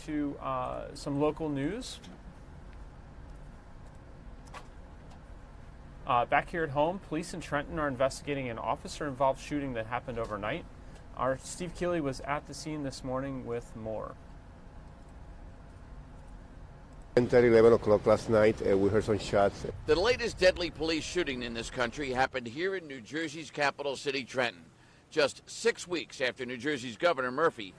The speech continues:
Speaker 3: signed a new law shifting all fatal police shooting investigations to the state attorney general and away from the local county prosecutors. Sixteen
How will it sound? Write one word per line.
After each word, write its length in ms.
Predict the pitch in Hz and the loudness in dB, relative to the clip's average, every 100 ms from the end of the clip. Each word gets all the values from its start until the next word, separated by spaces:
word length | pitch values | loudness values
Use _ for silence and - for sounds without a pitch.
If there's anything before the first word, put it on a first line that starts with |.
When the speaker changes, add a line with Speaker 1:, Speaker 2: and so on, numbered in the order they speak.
| - - - | -20 -20 -8
Speaker 3:
signed 400 | - 180 190 147 | 0 0 2 2
a 80 | |
new 240 | 127 156 220 | 2 0 2
law 380 | 160 113 101 107 - - - | 4 4 0 -4 -12 -20 -10
shifting 460 | - 226 - 165 | -2 -2 -2 -6
all 260 | - 180 202 | 2 4 4
fatal 340 | - 196 175 | 2 0 2
police 360 | 170 170 165 156 | 2 2 0 -2
shooting 340 | - 160 156 | -4 -4 -4
investigations 840 | 147 139 147 - 117 117 101 113 104 | -6 0 0 -2 -6 -6 -6 -12 -10
to 120 | 143 | -8
the 140 | 120 120 | -8 -8
state 280 | - 156 | -2 -2
attorney 360 | 156 - 139 135 | -2 -2 -2 -2
general 480 | 113 127 113 113 101 - - | -2 -2 0 -4 -4 -10 -12
and 160 | - 131 | -4 -2
away 260 | 120 135 135 | 2 2 2
from 180 | 139 127 | -2 -2
the 80 | |
local 340 | 123 123 139 123 | 2 2 0 -6
county 280 | 127 120 117 | -4 -4 -4
prosecutors. 880 | 135 135 - - 120 87 - - - - - - - - | 0 2 0 -6 -8 -10 -12 -12 -14 -14 -18 -18 -20 -18
Sixteen 640 | - - 254 - - 208 | -12 -4 -4 -6 -8 -6